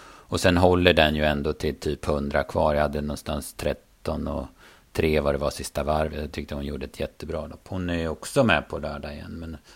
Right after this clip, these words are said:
det är som du sa om någon annan där. Hon gick ju i botten, och det får väl se lite hur vi bedömer det till,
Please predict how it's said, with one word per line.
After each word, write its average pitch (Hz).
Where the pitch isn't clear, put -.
det 95
är 90
som 92
du 85
sa 90
om 85
någon 82
annan 87
där. 78
Hon 85
gick 82
ju 80
i 78
botten, 85
och 73
det 73
får -
väl 80
se 87
lite 76
hur 73
vi 73
bedömer 76
det 80
till, 85